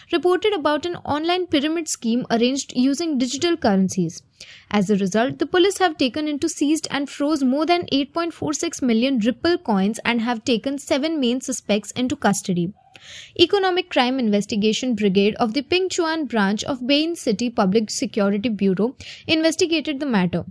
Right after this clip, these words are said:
It revealed that the scammers were luring their victims by asking them to install Ripple Union Pay Community and guaranteed that the application used node dividends, community promotion awards, community operation awards, performance awards, and several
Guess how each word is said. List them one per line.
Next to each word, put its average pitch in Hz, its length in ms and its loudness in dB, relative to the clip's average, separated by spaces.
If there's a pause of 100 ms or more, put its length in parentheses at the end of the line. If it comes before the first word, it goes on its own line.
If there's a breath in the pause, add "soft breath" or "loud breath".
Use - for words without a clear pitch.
(340 loud breath)
It 233 160 0
revealed 240 380 4
that 269 120 4
the 277 80 -4
scammers 240 500 0
were 240 120 6
luring 294 460 2
their 269 180 6
victims 233 500 -2
by 269 140 -2
asking 320 500 -2
them 247 200 0
to - 200 -4
install 233 440 0
Ripple 269 360 2
Union 233 480 2
Pay 247 140 4
Community 190 640 2 (400 loud breath)
and 311 160 0
guaranteed 370 540 2
that 277 120 2
the 302 160 -4
application 302 640 -2
used 240 300 2
node 214 320 2
dividends, 202 500 2
community 208 460 2
promotion 202 520 0
awards, 196 400 0
community 359 540 0
operation 269 540 2
awards, 185 400 0
performance 202 580 0
awards, 196 340 0
and 302 160 -4
several 370 320 0